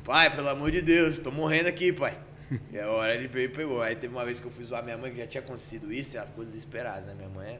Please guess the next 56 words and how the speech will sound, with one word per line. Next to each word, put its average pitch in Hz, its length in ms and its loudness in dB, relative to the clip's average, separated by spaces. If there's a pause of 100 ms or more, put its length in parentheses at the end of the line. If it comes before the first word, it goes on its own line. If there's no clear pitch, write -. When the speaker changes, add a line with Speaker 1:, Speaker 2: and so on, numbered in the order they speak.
Speaker 1:
tá - 100 -10
ligado, 127 240 -10
mãe, 107 180 -8
né, 104 140 -10
velho? - 140 -10 (760)
Aí 110 240 -6
eu 127 60 -4
peguei, 120 640 -4 (240)
meti 98 300 -12
o - 20 -8
peito, - 340 -10
a 104 60 -4
barra 107 300 -6
no 110 80 -12
peito 110 280 -10
assim, - 260 -16 (180)
vamos 131 160 -12
lá, 151 140 -8 (100)
eu - 60 -18
tinha 113 200 -6
cem - 360 -10
quilos, 95 340 -8
acho. - 80 -16 (500)
Tipo, - 180 -16
uma 127 140 -6
carga 143 280 0
que 143 40 -8
não 147 80 -4
é 127 60 -2
pesada 107 340 -6
pra 101 160 -12
mim. 95 120 -12 (120)
Speaker 2:
Uhum. 110 200 -8 (320)
Speaker 1:
E 113 80 -4
aí 143 80 2
eu 156 60 -2
meti 160 280 -4
no 156 80 -8
peito 160 260 -4
aqui 165 400 -8
e - 100 -14
fi-, 190 120 -12 (160)
e 127 120 -8
aí 120 100 0
ela, 117 120 -2
meu 113 160 -8
pai 110 180 -8
não 107 60 -12
tava 110 180 -8
em 117 60 -12
casa, 151 300 -6
eu 147 60 -8
fiquei 127 220 -16
aqui, - 200 -14
né? 147 280 -12
Eu - 80 -16